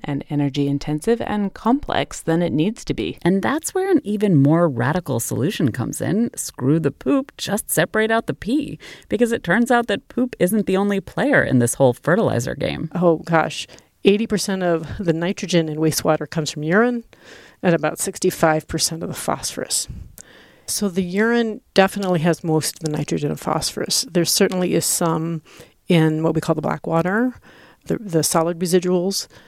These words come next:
Speaker 3: But it is definitely, if you separate out the urine, you are capturing the vast majority of the nitrogen and phosphorus.
Speaker 1: When Nancy told us this,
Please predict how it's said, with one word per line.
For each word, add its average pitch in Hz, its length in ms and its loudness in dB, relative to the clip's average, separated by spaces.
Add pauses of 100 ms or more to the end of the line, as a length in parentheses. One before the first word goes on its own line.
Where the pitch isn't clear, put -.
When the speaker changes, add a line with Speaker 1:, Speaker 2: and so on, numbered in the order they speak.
(420)
Speaker 3:
But 190 140 4
it 185 180 6
is 165 240 2
definitely, 165 680 2
if - 200 -2
you 170 80 -4
separate 190 380 -2
out 175 140 0
the 165 180 -4
urine, 160 400 0
you 175 320 2
are 160 260 2
capturing 165 880 -2 (480)
the 160 100 2
vast 160 380 -2
majority 151 380 0
of 143 80 -4
the 151 80 -8
nitrogen 151 400 -2
and 147 100 -8
phosphorus. - 640 -4
Speaker 1:
When 254 180 6
Nancy 285 340 6
told 175 260 0
us 190 120 0
this, 196 360 -2